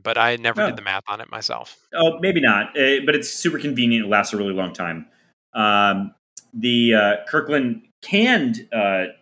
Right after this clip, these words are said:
Speaker 2: chicken, the, you know, for, like, a chicken salad or whatever,
Speaker 1: Mm.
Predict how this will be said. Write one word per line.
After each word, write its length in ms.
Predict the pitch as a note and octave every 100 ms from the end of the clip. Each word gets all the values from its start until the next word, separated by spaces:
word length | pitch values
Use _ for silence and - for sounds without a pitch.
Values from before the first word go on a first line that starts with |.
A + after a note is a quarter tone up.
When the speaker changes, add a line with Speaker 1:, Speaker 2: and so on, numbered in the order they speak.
| -
Speaker 2:
chicken, 500 | - G#2+ F#2+ G2 A2 _
the, 420 | A#2 G#2 F#2+ F#2 F2+
you 60 |
know, 140 | G#2 F#2
for, 140 | -
like, 180 | G2 F2
a 240 | F2 E2 -
chicken 220 | - F#2+
salad 380 | - F#2 F#2+ G#2+
or 80 | A2
whatever, 320 | A2 A2+
Speaker 1:
Mm. 80 | C3+